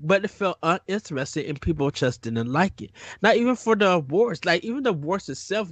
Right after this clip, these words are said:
got treated kind of in a disrespectful manner, where it's just like, "Well, here go the, uh, best racing game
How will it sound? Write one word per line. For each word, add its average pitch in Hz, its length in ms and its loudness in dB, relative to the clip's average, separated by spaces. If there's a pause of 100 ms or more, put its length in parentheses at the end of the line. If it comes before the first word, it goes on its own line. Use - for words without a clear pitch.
(100)
got 135 240 0
treated 139 500 0
kind 139 220 -2
of - 80 -10
in 135 120 -8
a 127 60 -4
disrespectful 123 680 -6
manner, 117 340 -2 (540)
where 180 160 8
it's 180 100 2
just 202 160 4
like, 175 220 4 (160)
"Well, 160 140 8
here 175 120 4
go 220 120 6
the, 208 200 -2
uh, 175 380 2 (160)
best 151 360 -2
racing 220 360 0
game 120 320 -2